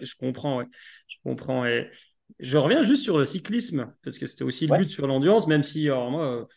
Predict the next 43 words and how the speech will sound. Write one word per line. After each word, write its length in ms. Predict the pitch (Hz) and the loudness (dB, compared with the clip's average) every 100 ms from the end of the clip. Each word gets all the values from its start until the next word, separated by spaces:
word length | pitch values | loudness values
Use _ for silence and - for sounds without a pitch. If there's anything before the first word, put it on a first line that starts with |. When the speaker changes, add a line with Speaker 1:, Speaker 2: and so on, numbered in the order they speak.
| _ 143 - | _ -20 -2
Speaker 1:
passionné 420 | 151 151 170 170 | -2 2 4 4
de 60 | 160 | 2
foot 180 | 180 151 | -2 -2
et 60 | |
de 60 | 131 | -4
prépa 300 | 147 147 147 | -6 -2 -4
physique, 440 | 147 147 160 147 | -2 -4 -4 -6
euh, 320 | 135 135 131 131 | -8 -8 -10 -14
je 100 | - | -14
ferais 160 | - | -12
peut-être 160 | 117 123 | -8 -6
soixante-seize 580 | - 131 131 - 139 135 | -6 -6 -6 -2 -2 0
heures 120 | 139 | -2
en 80 | 123 | -2
discutant 420 | 120 - - 127 | -6 -10 -8 -4
avec 180 | 123 127 | -4 -4
toi, 220 | 175 175 - - - - | -4 -6 -8 -20 -20 -10
mais 60 | 127 | -4
on 80 | 120 | -2
va 80 | |
se, 520 | 123 330 123 123 123 123 | 2 2 4 2 0 -4
Speaker 2:
<laughs> 40 | 143 | -2
Speaker 1:
on 80 | |
va 100 | 139 | 0
se 140 | 135 147 | 0 2
limiter 340 | 151 151 156 | 2 2 0
au 100 | 135 | -2
format. 480 | - 139 160 196 165 - - - - - | -2 -2 0 0 -2 -8 -20 -20 -10 2
Euh, 520 | 135 143 143 143 143 143 - | 4 6 6 4 0 -6 -12
sur 200 | - 170 | -2 2
un 100 | 165 | 2
cycle, 240 | 156 202 | 0 -2
là, 140 | 165 226 | 2 4
on 100 | 147 | 4
est 200 | 131 - | 2 -2
dans, 200 | 131 131 | -2 -2
vraiment 340 | 131 131 190 233 | 0 2 4 4
dans 100 | 143 | 2
le 60 | |
cas 120 | 123 202 | 2 0
des 120 | 135 | 0
cyclistes 480 | - - 220 - 135 | -4 -6 -6 -4 -8
pros, 420 | - 131 175 | -4 -4 -4